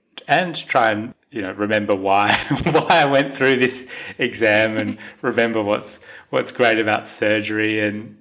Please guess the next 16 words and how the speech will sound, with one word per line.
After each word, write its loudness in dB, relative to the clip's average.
try -2
and, -6
uh, -6
re-engage -4
with -6
my -4
job -8
a -10
bit -10
more, -2
because, -6
uh, -6
it's -2
pretty 2
exhausting 0
working, 2